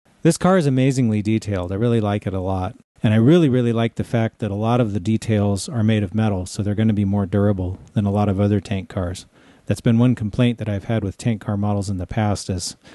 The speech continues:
sometimes you just touch the little grab irons or something and they'll snap off because they're made out of some thin plastic. So I really like this car, and I think it'd be pretty durable. It's a very modern prototype that I think anyone running modern trains would like to have. This car is so good that it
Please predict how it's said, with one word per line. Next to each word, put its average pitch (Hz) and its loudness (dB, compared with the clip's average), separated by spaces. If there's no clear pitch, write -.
sometimes 117 4
you 104 2
just 101 -2
touch - -2
the 104 -4
little 101 -2
grab 117 2
irons 101 -2
or 98 -4
something 98 -6
and 95 -6
they'll 92 -6
snap 104 -2
off 104 -2
because 101 -8
they're 101 -2
made 98 -2
out 98 -2
of 92 -4
some 92 -6
thin 101 0
plastic. 95 -2
So - -2
I 98 4
really 123 4
like 110 -2
this 98 -8
car, 98 -6
and 107 -2
I 98 -2
think 110 0
it'd 104 -2
be 98 -4
pretty 101 -4
durable. 95 0
It's - -4
a - 4
very 143 4
modern 131 2
prototype 117 2
that 104 -4
I 104 -4
think 107 -2
anyone 110 2
running 107 2
modern 104 2
trains 113 2
would 101 -4
like 98 -2
to 95 -8
have. 92 -2
This 147 2
car 185 4
is 151 2
so 139 4
good 127 2
that 117 2
it 110 -6